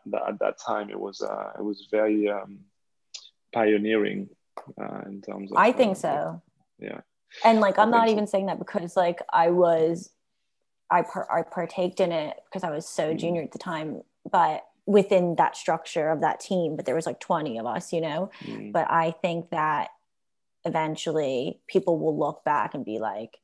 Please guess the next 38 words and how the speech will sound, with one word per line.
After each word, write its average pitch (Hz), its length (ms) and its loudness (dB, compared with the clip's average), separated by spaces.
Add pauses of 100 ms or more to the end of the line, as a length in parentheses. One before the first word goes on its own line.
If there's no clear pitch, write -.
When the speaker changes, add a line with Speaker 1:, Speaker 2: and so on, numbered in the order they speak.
(140)
Speaker 2:
"That 131 280 2
was 143 240 -4
re-, 135 360 -2
that - 160 2
really 160 260 2
set - 280 -4
a 113 80 -4
tone 113 680 -10 (180)
for 170 100 0
this, 160 180 2
Speaker 1:
Yeah. 104 200 -6
Speaker 2:
the 170 120 4
new 156 200 0
era 107 360 -2
of - 80 -16
fashion - 580 -6 (300)
that 185 120 4
we're 226 140 6
Speaker 1:
Mm-hmm. 226 80 -8
Speaker 2:
kind 240 180 2
of 185 80 0
still 175 380 4
in, 147 360 0
still, 156 380 4
you 156 120 0
know, 143 340 0
ten, 165 260 -4
almost 170 240 -2
ten 165 160 -4
years 131 160 -6
later." 127 460 -4 (420)
Um, 170 360 6
Speaker 1:
Yeah. 156 180 0 (1300)
Speaker 2:
and 185 440 2 (720)
yeah, 254 200 2
those 190 280 6
years 214 320 0
were 208 480 2